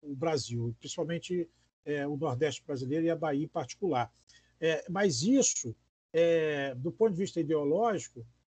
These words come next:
eu acho que a gente não, não tem Cuba como uma, uma, uma bandeira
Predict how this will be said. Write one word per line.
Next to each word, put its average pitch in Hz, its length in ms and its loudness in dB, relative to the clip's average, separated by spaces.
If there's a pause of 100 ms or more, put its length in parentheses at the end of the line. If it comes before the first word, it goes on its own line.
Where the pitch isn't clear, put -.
(160)
eu 185 160 -2
acho 190 280 -4
que 220 480 0
a 175 160 -6
gente 196 340 -4
não, 214 260 -4
não 208 240 -6
tem 226 260 0
Cuba 233 360 2
como 196 320 2
uma, 175 220 2
uma, 151 380 -2
uma 143 180 -6
bandeira 165 680 4